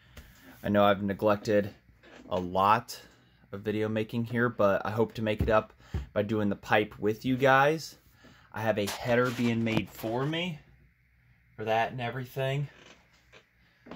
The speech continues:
So I apologize. Any questions, feel free to ask,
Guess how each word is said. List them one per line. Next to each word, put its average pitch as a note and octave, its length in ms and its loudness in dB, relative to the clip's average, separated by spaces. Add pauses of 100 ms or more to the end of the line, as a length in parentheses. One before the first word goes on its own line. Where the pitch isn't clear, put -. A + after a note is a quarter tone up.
(300)
So G2+ 460 2 (440)
I G2 100 2
apologize. A2+ 880 0 (100)
Any A2 160 -6
questions, A2+ 840 -4 (480)
feel A#2 160 -4
free A2 240 -4
to - 240 -10
ask, G#2+ 520 0